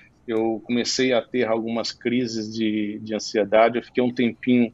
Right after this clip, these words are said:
ah, com a T I embaixo do meu guarda-chuva. Falei, "Não, preciso dar uma, dar uma desacelerada."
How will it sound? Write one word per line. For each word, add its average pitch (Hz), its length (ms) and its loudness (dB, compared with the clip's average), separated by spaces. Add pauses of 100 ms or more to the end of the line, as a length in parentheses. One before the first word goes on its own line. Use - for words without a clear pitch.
(120)
ah, 107 380 2
com 117 80 0
a 110 60 0
T 113 200 -4
I 117 120 0
embaixo 110 380 4
do - 40 -20
meu 107 140 -8
guarda-chuva. 113 720 -2 (420)
Falei, 113 160 -2
"Não, 107 100 2
preciso 117 380 -6
dar 123 160 6
uma, 123 500 2
dar 117 120 -6
uma 113 360 -2
desacelerada." 113 1000 2